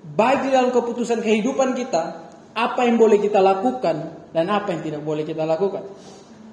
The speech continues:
Dan ini perlu kita pahami, bahwa ketika kita tahu siapa kita yang diciptakan Tuhan dan tujuan Tuhan di dalam kehidupan kita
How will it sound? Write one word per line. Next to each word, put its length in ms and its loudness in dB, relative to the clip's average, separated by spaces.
Dan 160 2
ini 240 0
perlu 400 6
kita 320 0
pahami, 480 2
bahwa 720 4
ketika 480 2
kita 240 0
tahu 320 4
siapa 640 2
kita 340 -6
yang 160 -2
diciptakan 800 0
Tuhan 280 2
dan 240 2
tujuan 560 2
Tuhan 280 4
di 40 -2
dalam 240 2
kehidupan 560 0
kita 460 -8